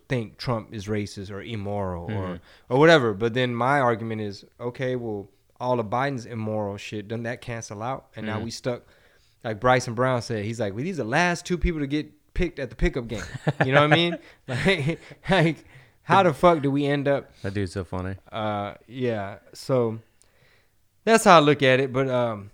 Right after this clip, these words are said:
Speaker 1: overall, man, it was cool to see support from, like, Red Pill Tamales listeners coming to the shows, meeting them in the real world,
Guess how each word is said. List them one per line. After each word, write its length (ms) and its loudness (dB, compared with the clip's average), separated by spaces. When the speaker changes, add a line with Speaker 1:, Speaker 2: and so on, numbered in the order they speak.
Speaker 1:
overall, 520 4
man, 180 0
it 40 0
was 160 -6
cool 220 0
to 60 -6
see 180 -8
support 520 -2
from, 140 -10
like, 300 -6
Red 240 -4
Pill 160 -4
Tamales 460 -4
listeners 540 -10
coming 340 0
to 100 -6
the 100 -8
shows, 560 -6
meeting 300 -4
them 140 -6
in 80 -6
the 60 -6
real 300 -4
world, 380 -10